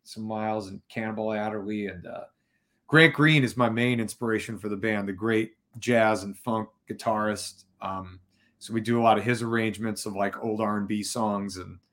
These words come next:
the band is absolutely incredible. It's like a six-piece band. This guy, Pat Bianchi, plays organ, who's, uh, just basically a genius. He plays left-hand bass, and, uh, he's great. And, uh,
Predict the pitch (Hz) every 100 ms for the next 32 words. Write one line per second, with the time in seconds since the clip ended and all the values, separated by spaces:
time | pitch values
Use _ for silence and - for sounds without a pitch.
0 | _ _ _ _ _ - 131 147 151 135
1 | 113 127 123 - 117 101 - 117 107 92
2 | 92 117 113 - 143 135 - 131 - 127
3 | 120 107 - 123 120 139 127 117 123 117
4 | 120 123 - 123 110 - 120 113 110 107
5 | 104 _ _ _ _ _ 117 107 101 98
6 | 92 95 _ _ 110 120 - - 120 -
7 | 120 104 92 110 110 95 90 - - 107
8 | 101 113 - 113 101 101 98 95 92 90
9 | 87 - 85 85 - _ - - 101 98
10 | 95 - 87 87